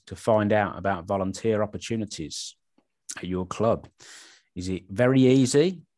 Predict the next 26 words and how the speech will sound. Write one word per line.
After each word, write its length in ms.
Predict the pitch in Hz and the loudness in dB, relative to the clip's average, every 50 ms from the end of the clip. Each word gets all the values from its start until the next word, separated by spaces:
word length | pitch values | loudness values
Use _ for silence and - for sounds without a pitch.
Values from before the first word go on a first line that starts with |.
| _ _ _ _ _ _ | _ _ _ _ _ _
or 220 | - 95 92 92 | -6 -6 -4 -4
is 140 | 90 85 87 | -6 -6 -6
it 300 | 87 82 - - - - | -8 -8 -8 -10 -10 -8
like 380 | 95 85 85 87 85 - - _ _ | -6 -4 -4 -6 -6 -8 -16 _ _
a 120 | 82 82 | -10 -8
needle 420 | 85 87 92 98 98 104 98 92 - - | -6 -4 -2 -2 0 -2 -4 -4 -6 -6
in 120 | 101 101 | -6 -4
a 40 | 101 | -4
haystack? 680 | - - 95 104 101 - - - 82 - - - - _ _ _ _ _ _ _ - | -4 -4 -4 -6 -6 -6 -8 -10 -10 -10 -12 -18 -20 _ _ _ _ _ _ _ -6
Let 100 | 92 - | -6 -6
us 200 | - - - - | -6 -10 -6 -4
know, 340 | 98 95 92 90 87 90 - _ _ - - - - - - - - - - - - _ - _ _ _ _ _ _ _ _ _ | -2 -2 -2 -2 -4 -6 -10 _ _ -20 -20 -20 -20 -20 -20 -20 -20 -20 -20 -20 -20 _ -20 _ _ _ _ _ _ _ _ _
um, 420 | - 95 95 92 92 90 92 95 - - _ _ _ _ _ _ | -4 -2 0 0 0 0 -2 -4 -8 -12 _ _ _ _ _ _
what 320 | - 107 98 104 - - - | -10 -4 -2 -2 -2 -2 -4
you 180 | 104 101 101 | -4 -4 -4
think. 680 | 98 - - - 127 117 101 82 - - - - - _ _ - _ _ _ _ _ _ _ _ _ _ _ _ _ _ _ _ _ _ _ _ _ _ _ | -6 -8 -4 -2 -2 -2 -2 -4 -6 -10 -14 -16 -18 _ _ -20 _ _ _ _ _ _ _ _ _ _ _ _ _ _ _ _ _ _ _ _ _ _ _
It's 160 | - - - | -16 -16 -16
quite 260 | - - 98 92 76 101 | -8 -2 -2 0 0 -2
interesting 500 | 104 101 - - 104 - - - 95 90 | -4 -6 -4 -4 -4 -4 -4 -8 -8 -8
how 280 | - - 101 98 98 | -6 -4 -4 -2 -2
the 120 | 98 98 95 | -2 -2 -2
results 460 | 95 95 98 104 104 104 - - - | -2 -2 0 0 0 0 -2 -8 -12
are 40 | - | -8
coming 300 | - 113 101 101 101 98 | -6 -4 -2 -2 -4 -6
through, 400 | - - 113 110 110 107 104 - - _ _ _ _ _ _ _ _ _ _ _ _ _ _ _ _ _ - - _ _ - 98 | -6 -4 0 0 0 0 -2 -4 -12 _ _ _ _ _ _ _ _ _ _ _ _ _ _ _ _ _ -20 -20 _ _ -10 -8
uh, 160 | 98 95 | -8 -8